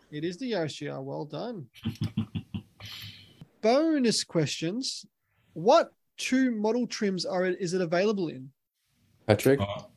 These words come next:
Speaker 1: Patrick just got in there.
Speaker 2: There is, oh God, I almost sound stupid. There is the
Speaker 1: Okay.
Speaker 2: base model, and then there's, there's the Rally or the
Speaker 1: Correct.
Speaker 2: Rally Eye.
Speaker 1: Yep,
Speaker 2: Yeah.
Speaker 1: I'll pay, I'll pay that. There's the G R, uh,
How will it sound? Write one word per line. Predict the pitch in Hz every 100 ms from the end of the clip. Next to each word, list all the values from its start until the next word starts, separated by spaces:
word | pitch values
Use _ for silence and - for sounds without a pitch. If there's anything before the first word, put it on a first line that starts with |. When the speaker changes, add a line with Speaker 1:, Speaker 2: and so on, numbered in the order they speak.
| _ -
Speaker 1:
Patrick | 190 180 - 151 139
just | - 139 -
got | 147
in | 160
there. | 233 269 _ _ _ _ -
Speaker 2:
There | 104 104 104
is, | 107 107 101 95 - - _ - _ - -
oh | 104 98
God, | 101
I | 101 98
almost | 101 110
sound | 104 87
stupid. | - 110 110 101 -
There | 113
is | 110 110
the |
Speaker 1:
Okay. | 107
Speaker 2:
base | 107 117 -
model, | 123 113 127 92
and | 110
then | 110
there's, | 110 104 -
there's | 104 101
the | 98 90 - _ -
Rally | 90 101 110 98 82 - _ _ -
or | 82
the | 90
Speaker 1:
Correct. | 95 98 90
Speaker 2:
Rally |
Eye. | 76 73 _ -
Speaker 1:
Yep, | 349 -
Speaker 2:
Yeah. | 226
Speaker 1:
I'll | 247
pay, | - 233
I'll | 214 214
pay | 214 160
that. | 170
There's | 185 170
the | 170
G | 196 185
R, | 180 185 220 -
uh, | -